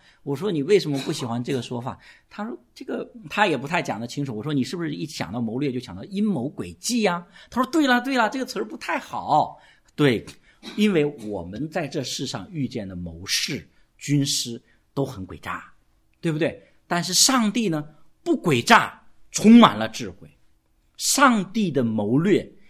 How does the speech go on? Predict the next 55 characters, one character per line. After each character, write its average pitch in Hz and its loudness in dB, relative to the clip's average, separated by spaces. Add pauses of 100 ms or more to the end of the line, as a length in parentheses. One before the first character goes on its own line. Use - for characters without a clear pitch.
(200)
耶 247 6
稣 240 -4
基 226 -2
督 220 -6
的 185 2
谋 127 0
略 196 4
是 - -6
最 277 6
好 123 2
的， 120 0 (180)
是 - -4
最 277 10
强 135 0
的， - -4 (120)
是 - -4
最 339 12
有 175 10
智 202 0
慧 123 -2
的。 - -16 (240)
所 330 8
以 311 10
你 220 8
去 277 2
看 302 10
这 285 10
些 269 4
的 240 4
时 233 2
候， 214 4 (280)
这 302 2
是 269 2
大 269 8
不 196 -2
一 190 -6
样 175 2
的。 104 -8 (140)
包 277 8
括 277 2
在 196 2
箴 269 0
言 196 4
书 233 -4
里 196 2
面 151 0
讲 120 -2
到 151 2
主 131 -4
耶 156 4
稣 190 -8
的 180 -4
时 147 -6
候 135 -4
说， 175 -6